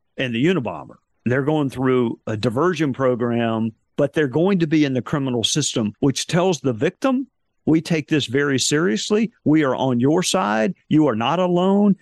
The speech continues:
You have been victimized. You have done nothing wrong." And she evidently did not feel that way. And she wound up taking her life. So what the motivation of the school district is, I don't know.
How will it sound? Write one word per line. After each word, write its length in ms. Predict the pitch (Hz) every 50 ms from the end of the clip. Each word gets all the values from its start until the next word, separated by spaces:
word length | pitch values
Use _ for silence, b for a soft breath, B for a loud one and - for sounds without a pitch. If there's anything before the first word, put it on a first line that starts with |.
| b
You 200 | - 143 156 143
have 100 | 120 123
been 180 | 117 120 113 110
victimized. 800 | 110 180 185 - 196 190 196 190 190 196 196 202 - - - _ _ -
You 140 | 151 151
have 120 | 147 143 131
done 200 | 143 139 135 127
nothing 340 | 131 127 123 - 123 113 110
wrong." 320 | 107 92 73 64 - - _ _ _ _ _ _ _ _ _ -
And 180 | 135 131 127
she 300 | - - - 190 202 -
evidently 480 | - 185 180 175 165 202 170 - 196 190
did 180 | 165 185 185
not 220 | 180 185 190 160 -
feel 240 | - 175 156 123 98
that 240 | 85 76 - - -
way. 140 | - - - - - - _ _ _ _ _ _ _ _ _ _ _
And 160 | - 110 113 113
she 140 | - -
wound 240 | 135 147 156 160 156
up 140 | 147 - -
taking 320 | - 143 135 117 127 117 107
her 120 | 92 95
life. 240 | 87 - - - _ _ _ _ _ _ _ _ _
So 360 | - - 139 120 107 110 104 - _ -
what 240 | - 127 147 165 -
the 80 | 170
motivation 720 | 151 147 147 160 160 147 131 147 151 160 156 - 170 143 139
of 100 | 123 110
the 80 | 117
school 240 | 113 - - 160 160
district 540 | 143 156 170 151 - - 165 156 139 - _ _ _ _ _ _ _ -
is, 400 | 143 147 165 175 190 180 - - _ _ -
I 120 | 104 139
don't 260 | 160 156 147 135 120
know. 440 | 120 123 139 165 202 233 233 214